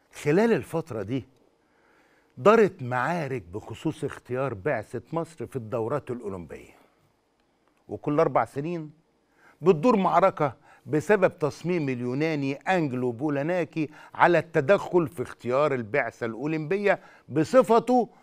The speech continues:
ممثل مصر في اللجنة الأولمبية الدولية.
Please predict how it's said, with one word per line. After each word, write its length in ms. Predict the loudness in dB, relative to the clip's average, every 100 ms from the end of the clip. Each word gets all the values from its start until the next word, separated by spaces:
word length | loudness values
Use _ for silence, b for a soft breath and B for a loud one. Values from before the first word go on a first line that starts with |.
| b
ممثل 580 | 0 4 6 4 2 -2
مصر 420 | 2 2 2 -2 -4
في 120 | -2
اللجنة 460 | 2 4 4 0
الأولمبية 560 | -2 -2 -4 -4 -2 -2
الدولية. 680 | 0 -2 -2 -4 -6 -8